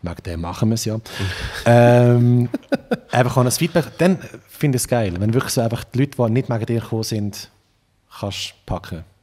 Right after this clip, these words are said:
Speaker 1: Und es gibt ja andere,
Speaker 2: Absolut.
Speaker 1: die nie würden so einen Auftritt machen, die nie würden einen Geldauftritt machen, weil sie finden, ja, es ist Sellout oder ah, ich kann das nicht, bla bla bla.
Speaker 2: Mhm.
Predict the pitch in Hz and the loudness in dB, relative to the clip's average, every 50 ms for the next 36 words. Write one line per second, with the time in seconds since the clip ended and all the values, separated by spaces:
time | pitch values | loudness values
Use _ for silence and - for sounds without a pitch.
0 | _ _ _ _ _ _ _ _ _ _ _ _ _ _ _ _ - 120 - - | _ _ _ _ _ _ _ _ _ _ _ _ _ _ _ _ -4 -2 0 2
1 | 139 131 120 135 147 147 143 127 127 123 123 123 123 139 156 170 170 156 139 143 | 2 2 2 2 2 2 4 4 4 4 6 6 6 6 6 6 8 8 8 6
2 | 143 135 120 123 123 123 131 - - 127 - 113 98 90 95 101 92 98 101 113 | 4 4 0 -2 -2 -2 -2 -4 -4 -4 -4 -2 -4 -4 -4 -2 0 2 2 4
3 | 123 131 135 120 120 113 - - - 107 120 120 110 - 117 110 - 107 101 92 | 4 4 4 2 2 0 0 -2 -2 -2 -2 -4 -4 -6 -6 -6 -4 -6 -6 -4
4 | 101 101 98 - - 104 95 87 87 90 92 - - - - - 82 80 82 82 | -6 -6 -6 -6 -8 -8 -8 -8 -8 -10 -10 -10 -10 -10 -10 -10 -10 -12 -12 -12
5 | 80 80 82 90 - 95 90 90 101 82 82 87 87 90 90 90 - 92 87 90 | -14 -14 -14 -12 -12 -10 -10 -10 -10 -10 -12 -12 -12 -12 -12 -12 -10 -10 -10 -10
6 | - 98 90 85 - 98 101 101 113 95 95 101 120 - - 87 82 82 82 80 | -8 -8 -10 -8 -6 -6 -4 -2 -2 -2 -2 -4 -4 -4 -6 -6 -6 -4 -6 -6
7 | 87 | -6